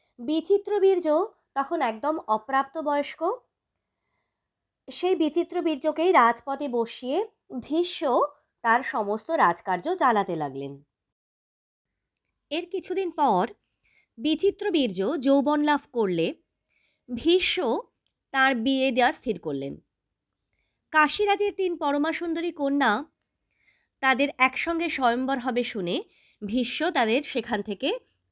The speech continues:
তুলে নিয়ে আসলেন। ভীষ্ম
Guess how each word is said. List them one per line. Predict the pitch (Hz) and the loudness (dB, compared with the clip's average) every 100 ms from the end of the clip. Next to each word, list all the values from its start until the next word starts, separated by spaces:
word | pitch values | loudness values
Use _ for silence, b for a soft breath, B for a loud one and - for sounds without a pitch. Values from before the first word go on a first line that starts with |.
| - | -6
তুলে | 254 226 | 2 4
নিয়ে | 185 160 | 2 -2
আসলেন। | 156 - 151 147 147 _ _ _ _ _ _ _ _ _ _ _ _ _ _ _ _ _ _ _ b b b b b 262 | -6 -10 -10 -10 -14 _ _ _ _ _ _ _ _ _ _ _ _ _ _ _ _ _ _ _ b b b b b 2
ভীষ্ম | 285 330 - 381 311 | 4 4 2 2 2